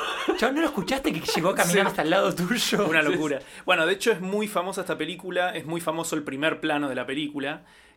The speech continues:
Speaker 1: que es un paisaje del desierto que vamos a estar visitando, de lo-, de los paisajes desérticos españoles que vamos a estar visitando
Speaker 2: Sí.
Speaker 1: durante tres horas. Y sin cortar, aparece un bandolero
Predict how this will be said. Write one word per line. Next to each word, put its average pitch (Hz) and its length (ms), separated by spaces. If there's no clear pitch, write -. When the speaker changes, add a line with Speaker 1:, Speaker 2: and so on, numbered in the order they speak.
Speaker 1:
que 135 200
es - 180
un 160 400
paisaje 170 540
del 127 240
desierto 147 480
que 139 40
vamos 143 260
a 131 60
estar 135 300
visitando, 131 680
de 127 100
lo-, 135 140
de 147 100
los 139 80
paisajes 147 380
desérticos 147 480
españoles 143 440
que 143 100
vamos 131 100
a - 20
estar 139 140
visitando 139 320
Speaker 2:
Sí. 135 80
Speaker 1:
durante 123 240
tres 147 240
horas. 170 400
Y 151 80
sin 262 260
cortar, 202 640
aparece 180 440
un 175 120
bandolero 165 840